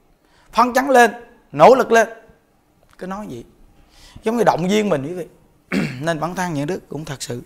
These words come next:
cố gắng. Nên lâu lâu mình bệnh đau, mình thấy mệt mỏi, nó đuối chứ không phải giỡn.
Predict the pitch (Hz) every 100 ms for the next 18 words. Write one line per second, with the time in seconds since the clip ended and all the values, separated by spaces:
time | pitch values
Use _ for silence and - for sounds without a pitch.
0 | - 190 196 240 - _ _ _ _ _
1 | _ _ _ _ _ _ _ _ _ _
2 | _ 175 180 190 185 180 160 131 131 151
3 | 175 175 147 139 185 131 160 117 107 147
4 | 208 _ _ _ _ _ _ _ - 90
5 | - 165 165 160 170 - - 196 175 135
6 | 120